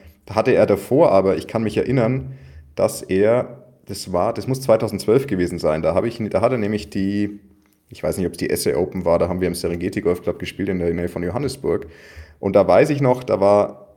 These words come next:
äh, Martin Keimer dort und die waren zu dem Zeitpunkt beim gleichen Management.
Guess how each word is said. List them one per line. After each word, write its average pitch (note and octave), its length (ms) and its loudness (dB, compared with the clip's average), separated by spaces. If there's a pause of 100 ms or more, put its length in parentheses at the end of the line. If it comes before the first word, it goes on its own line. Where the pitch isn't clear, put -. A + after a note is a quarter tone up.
äh, F2+ 160 0
Martin F#2+ 340 0
Keimer A#2+ 680 -2 (220)
dort F2 460 2
und G2 160 -6
die F#2+ 100 -4
waren G2+ 180 2
zu - 100 -12
dem F#2 140 -4
Zeitpunkt G#2 320 -2
beim F#2+ 100 -4
gleichen F#2 220 0
Management. G2 560 -2